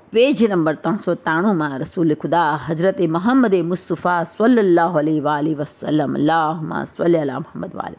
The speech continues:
ઇરશાદ ફરમાવ્યું કે હર અમલ નિયતની સાથે વાબસ્તા છે અને હર શખ્સના અમલમાં હિસ્સો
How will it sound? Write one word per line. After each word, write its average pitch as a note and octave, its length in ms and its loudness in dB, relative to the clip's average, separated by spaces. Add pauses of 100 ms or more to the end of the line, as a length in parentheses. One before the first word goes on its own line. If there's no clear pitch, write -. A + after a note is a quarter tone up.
(120)
ઇરશાદ - 480 -4
ફરમાવ્યું - 260 -8
કે - 80 -6
હર G#3+ 260 0
અમલ E3 400 -2 (720)
નિયતની C#4 640 4
સાથે G3 300 -2
વાબસ્તા D3 520 -4
છે - 260 -20 (1120)
અને D#3+ 180 0
હર F#3+ 380 0 (160)
શખ્સના G#3+ 560 -2 (160)
અમલમાં G#3+ 880 2 (100)
હિસ્સો A3+ 720 2